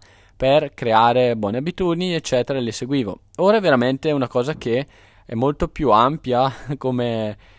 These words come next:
come, diciamo, ragionamento nella mia testa, poiché adesso lo vedo come un obbligo per me di rientrare con le abitudini al più presto possibile, appena ho finito alcune cose,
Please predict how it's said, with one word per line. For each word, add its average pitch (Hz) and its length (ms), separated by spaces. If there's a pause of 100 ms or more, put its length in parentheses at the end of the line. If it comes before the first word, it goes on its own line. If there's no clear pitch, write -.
(400)
come, 127 300
diciamo, 123 680
ragionamento 123 760
nella 120 200
mia 117 200
testa, 135 400
poiché 123 440 (760)
adesso 139 300
lo 208 80
vedo 156 240
come 143 240
un 123 120
obbligo 147 400
per 123 160
me 131 220
di 131 180
rientrare 143 720
con 123 220
le 120 220
abitudini 120 560
al 110 120
più 123 160
presto 147 340
possibile, 135 500
appena 131 220
ho 113 40
finito 120 680
alcune 165 500
cose, 135 420